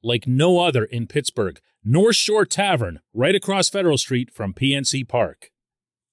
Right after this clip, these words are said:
It couldn't be more glaringly obvious that the reason you're seeing all this Van Meter, and you're seeing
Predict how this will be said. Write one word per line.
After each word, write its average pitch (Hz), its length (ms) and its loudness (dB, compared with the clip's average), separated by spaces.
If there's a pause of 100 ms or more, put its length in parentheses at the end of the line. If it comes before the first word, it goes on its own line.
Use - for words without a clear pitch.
(640)
It 196 220 -4
couldn't 226 360 -2
be 147 140 2
more 127 360 0
glaringly 135 760 0
obvious 78 840 -2
that 95 140 -10
the 101 100 -4
reason 120 520 -2 (240)
you're 92 160 -8
seeing 113 420 -2
all 95 240 -6
this 92 240 -6
Van 73 300 -14
Meter, 80 320 -8
and 120 100 -2
you're 113 140 -6
seeing 117 560 -2